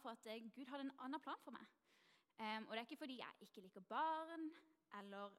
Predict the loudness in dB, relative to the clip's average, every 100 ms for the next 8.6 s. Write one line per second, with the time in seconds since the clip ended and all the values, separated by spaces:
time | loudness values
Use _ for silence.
0 | _ -12 -8 -6 -4 -4 -6 -8 -8 -10
1 | -6 -4 -4 -8 -4 0 2 0 -2 -20
2 | _ _ _ _ _ -8 -6 -4 2 2
3 | 2 -4 -12 _ _ _ -18 -16 -14 -10
4 | -10 -4 -4 -2 -2 -2 -2 -4 -4 -2
5 | -4 -6 -20 _ _ _ _ -6 0 2
6 | 2 0 -4 -4 -4 -6 -4 -4 -6 -2
7 | 0 0 -2 -4 _ _ _ _ -6 -4
8 | -2 -4 -4 -6 -6